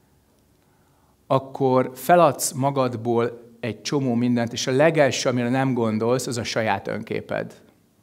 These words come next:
Az, amit eddig gondoltál magadról. Azt ne várd, hogy a másik ember ezt fogja neked visszhangzani.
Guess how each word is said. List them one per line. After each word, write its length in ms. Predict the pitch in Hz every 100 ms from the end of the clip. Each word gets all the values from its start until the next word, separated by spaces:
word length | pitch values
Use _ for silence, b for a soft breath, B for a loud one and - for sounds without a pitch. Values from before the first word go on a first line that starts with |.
| _ -
Az, 140 | 127
amit 200 | 131 127
eddig 240 | 131 127
gondoltál 560 | 123 117 117 120 117 110
magadról. 800 | 107 101 55 - 60 62 110 - _ _ _ b b b b b b b b b
Azt 160 | 135 -
ne 140 | 160
várd, 220 | 143 131
hogy 140 | 127 123
a 40 |
másik 640 | 123 117 113 113 110 - - -
ember 400 | 113 113 110 107
ezt 180 | 110 -
fogja 260 | 110 110
neked 300 | 104 101 113
visszhangzani. 840 | 113 113 - 127 120 117 120 120